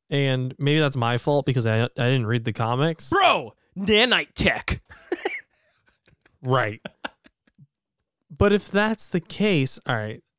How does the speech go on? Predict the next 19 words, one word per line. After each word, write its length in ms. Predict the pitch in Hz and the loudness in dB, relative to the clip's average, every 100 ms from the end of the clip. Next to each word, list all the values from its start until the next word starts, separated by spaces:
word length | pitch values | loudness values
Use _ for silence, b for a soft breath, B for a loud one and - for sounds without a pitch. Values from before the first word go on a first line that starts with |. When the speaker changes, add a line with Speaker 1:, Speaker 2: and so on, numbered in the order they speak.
| - | -2
Speaker 1:
All 60 | 147 | 2
right, 140 | 131 | 4
maybe 220 | 139 170 | 4 4
I 20 | 196 | 4
gotta 120 | 185 | 0
save 240 | - 147 | 2 2
that 160 | 127 123 | 2 2
for 120 | 127 | 0
the 140 | 117 | 0
end 220 | 110 101 113 | 0 -4 -6
because 280 | 110 120 | -2 0
it 120 | 120 120 | 2 2
is 140 | 120 | 2
literally 440 | 123 127 120 113 113 | 2 4 4 4 2
the 180 | 113 | 2
end 140 | 110 107 | 0 -2
of 100 | 104 | -6
the 60 | |
movie. 440 | 104 107 110 120 | -4 -4 -2 -4